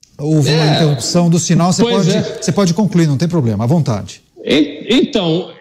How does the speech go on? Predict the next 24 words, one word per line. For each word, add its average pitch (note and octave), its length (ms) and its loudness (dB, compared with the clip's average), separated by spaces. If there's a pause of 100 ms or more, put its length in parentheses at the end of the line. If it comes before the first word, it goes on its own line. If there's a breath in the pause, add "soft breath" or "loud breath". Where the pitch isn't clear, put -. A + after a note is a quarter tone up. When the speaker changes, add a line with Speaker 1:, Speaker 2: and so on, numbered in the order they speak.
(300)
Speaker 2:
e-, A#3 400 -2
isso C#4+ 200 0
é A#3+ 40 -2
que A#3+ 160 -2
precisa - 280 -4
ser - 180 -2
quebrado. C#3+ 680 -4 (220)
E E3 80 -2
aí, A3+ 440 -2 (120)
se - 220 -2
nós C4+ 260 0
tivéssemos A3+ 600 0
no G3+ 100 2
Brasil C3 720 -4 (640)
uma G3 180 2
liderança F#3+ 640 0
forte, - 680 -6 (100)
um D#3 100 4
governo D#3 400 2
forte, - 640 -4
um C3+ 80 2
governo D3+ 320 2
de D#3+ 140 2
direita C#3+ 600 0